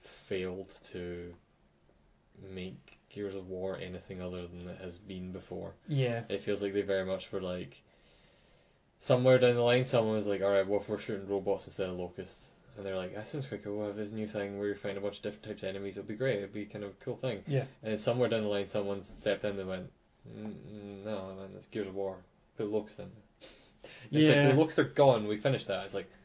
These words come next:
Speaker 1: "No,
Speaker 2: Do a
Speaker 1: no,
Speaker 2: flashback.
Speaker 1: no, no, put the locust, put the locusts in there." What if the main enemies that are, like, there, that are kind of also there, that are causing issues, and it's all just mega,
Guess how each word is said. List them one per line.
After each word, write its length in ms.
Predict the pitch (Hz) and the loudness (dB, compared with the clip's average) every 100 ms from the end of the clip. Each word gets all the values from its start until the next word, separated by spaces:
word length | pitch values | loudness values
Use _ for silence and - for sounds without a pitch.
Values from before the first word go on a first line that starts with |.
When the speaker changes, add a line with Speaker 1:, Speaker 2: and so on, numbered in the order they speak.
| - - - - - | -20 -20 -20 -20 -18
Speaker 1:
"No, 400 | 90 110 110 101 - - - - - - - 123 | -12 -6 -4 -6 -8 -16 -20 -20 -20 -20 -6 8
Speaker 2:
Do 120 | 139 | 10
a 20 | |
Speaker 1:
no, 80 | 123 | 12
Speaker 2:
flashback. 500 | 180 135 117 135 - - - | 10 10 8 4 -2 -12 -2
Speaker 1:
no, 220 | 120 120 | 2 2
no, 60 | 110 | 2
put 240 | 131 110 | 0 2
the 100 | 120 | 0
locust, 360 | 110 107 104 - - | 0 -2 -4 -16 -20
put 140 | - | -12
the 60 | 107 | -10
locusts 220 | 101 - | -10 -12
in 60 | 95 | -14
there." 80 | 104 | 0
What 220 | 127 131 | 4 4
if 220 | 135 - - _ - | 2 -4 -20 _ -6
the 120 | 113 | -4
main 300 | 110 113 110 | -2 0 0
enemies 340 | 110 107 107 101 | 0 0 -2 -2
that 100 | 98 | -4
are, 80 | 101 | -2
like, 200 | 98 92 - - - - | -4 -8 -18 -20 -16 -6
there, 440 | 104 104 98 92 - - - | -2 0 0 -4 -14 -14 -6
that 120 | 98 | -4
are 140 | 98 92 | -6 -8
kind 140 | 104 98 | -8 -6
of 100 | 95 | -4
also 320 | 98 - 95 - | -4 -6 -14 -12
there, 200 | 101 101 | -6 -4
that 100 | 98 | -4
are 60 | 92 | -6
causing 280 | - 98 101 | -6 -6 -6
issues, 300 | 98 104 95 | -8 -8 -10
and 180 | 98 95 | -12 -14
it's 160 | 90 | -6
all 160 | 113 110 | -2 -2
just 180 | - 104 | -4 -8
mega, 220 | 104 98 | -8 -8